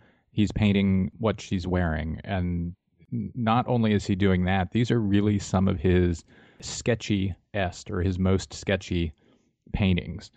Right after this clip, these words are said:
Is there any particular reason that, that they are so spare,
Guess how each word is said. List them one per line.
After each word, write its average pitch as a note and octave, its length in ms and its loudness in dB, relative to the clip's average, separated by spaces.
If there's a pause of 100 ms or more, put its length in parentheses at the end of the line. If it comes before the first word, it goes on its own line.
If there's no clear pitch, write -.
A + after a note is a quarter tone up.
(180)
Is B2+ 160 0
there A#3 260 4 (100)
any D#3+ 220 4
particular B2+ 680 2
reason A#2 600 0 (100)
that, G2+ 460 -2 (480)
that G2+ 240 -6
they G2+ 160 2
are F#2+ 280 0
so G2+ 840 0 (100)
spare, F#2+ 800 0